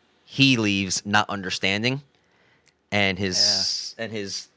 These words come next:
Speaker 1: s-, hi-, not only superstition, his traditions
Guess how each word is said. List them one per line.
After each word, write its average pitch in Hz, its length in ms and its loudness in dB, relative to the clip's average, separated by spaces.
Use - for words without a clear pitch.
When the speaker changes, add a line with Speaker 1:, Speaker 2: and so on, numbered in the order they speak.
Speaker 1:
s-, - 300 -8
hi-, 101 160 -4
not 101 180 0
only 92 180 -6
superstition, 90 420 -4
his 117 180 0
traditions 107 920 4